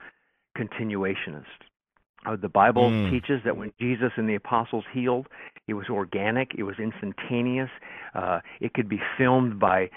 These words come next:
Speaker 1: uh, the cameras at E S P N, and, uh, unbelievers would all say that's
Speaker 2: <laughs>
Speaker 1: true. But that doesn't continue today, so why do we call ourselves continuationists? And the list goes on. So
Speaker 2: Ooh.
Speaker 1: I just think they need a new name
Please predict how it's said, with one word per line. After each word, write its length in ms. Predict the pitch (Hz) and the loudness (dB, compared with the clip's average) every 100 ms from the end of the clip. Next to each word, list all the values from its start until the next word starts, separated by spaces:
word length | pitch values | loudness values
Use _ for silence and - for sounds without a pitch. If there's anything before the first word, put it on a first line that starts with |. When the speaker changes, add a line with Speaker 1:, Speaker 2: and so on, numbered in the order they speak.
| - - - - | -18 -18 -18 -4
Speaker 1:
uh, 280 | 92 98 95 | 0 2 0
the 100 | 101 | -2
cameras 440 | - 127 131 120 | 0 4 4 4
at 100 | 104 | 2
E 140 | 117 123 | 4 4
S 80 | 117 - | 2 -4
P 200 | 131 120 | 0 4
N, 220 | 127 143 151 | 4 4 2
and, 360 | 110 110 107 | -2 -2 0
uh, 100 | 104 - | 0 4
unbelievers 520 | 127 135 147 147 120 | 4 6 6 8 4
would 80 | 95 | 6
all 180 | 101 98 113 | 4 4 2
say 100 | 98 | 2
that's 240 | 92 - - | 2 -2 -6
Speaker 2:
<laughs> 80 | - | -2
Speaker 1:
true. 240 | 98 80 - - | -2 -2 -10 -2
But 200 | 110 - | -2 6
that 240 | 131 170 | 6 8
doesn't 340 | 165 135 123 - | 6 6 2 -2
continue 460 | 110 - 107 101 | -6 -4 -4 -4
today, 460 | 87 98 90 95 117 - - - | -6 -4 -2 -2 -6 -14 -12 2
so 100 | 113 | 2
why 280 | 107 117 | 8 6
do 100 | 131 | 8
we 100 | 123 | 4
call 280 | 117 - 113 | 0 2 4
ourselves 400 | 110 98 110 104 - | 4 2 0 0 -4
continuationists? 880 | 117 104 - 117 104 101 101 90 82 - - | -8 -8 -4 -2 0 0 0 -6 -10 -14 -14
And 180 | 95 92 | -12 -6
the 40 | |
list 260 | 92 90 - | -4 -4 -6
goes 240 | 82 82 - | -8 -6 -10
on. 260 | 80 78 - - | -10 -12 -16 -10
So 260 | - 90 82 - _ _ _ - _ - | -6 -4 -6 -12 _ _ _ -20 _ -6
Speaker 2:
Ooh. 260 | 311 349 269 - - - - | -2 -2 -2 -6 -12 -10 2
Speaker 1:
I 100 | 127 | 4
just 180 | 147 143 | 6 6
think 160 | 156 143 | 4 6
they 80 | 135 | 6
need 180 | 131 | 8
a 60 | 120 | 6
new 200 | 120 117 | 4 4
name 380 | 117 120 107 | 4 4 2